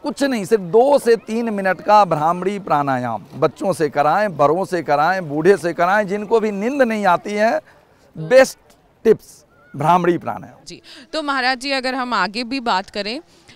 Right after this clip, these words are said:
Speaker 2: कि आजकल बहुत ज़्यादा स्ट्रेस भी बढ़ गया है, लोग डिप्रेस्ड भी होने लगे हैं, बहुत ज़्यादा डिप्रेशन बढ़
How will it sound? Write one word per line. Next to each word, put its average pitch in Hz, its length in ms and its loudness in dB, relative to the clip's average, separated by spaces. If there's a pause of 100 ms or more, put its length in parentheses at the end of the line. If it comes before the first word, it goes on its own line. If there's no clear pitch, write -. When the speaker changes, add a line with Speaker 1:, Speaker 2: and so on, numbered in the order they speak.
(140)
Speaker 2:
कि 294 140 -4
आजकल 247 580 -6
बहुत 220 260 -8
ज़्यादा 233 320 -8
स्ट्रेस 208 500 -8
भी 233 120 -14
बढ़ 208 220 -10
गया 196 200 -8
है, 202 200 -8
लोग 214 300 -10
डिप्रेस्ड 196 500 -8
भी 233 160 -12
होने 214 300 -10
लगे 196 260 -10
हैं, 202 160 -12
बहुत 214 200 -10
ज़्यादा 233 300 -10
डिप्रेशन 220 840 -12
बढ़ 247 200 -4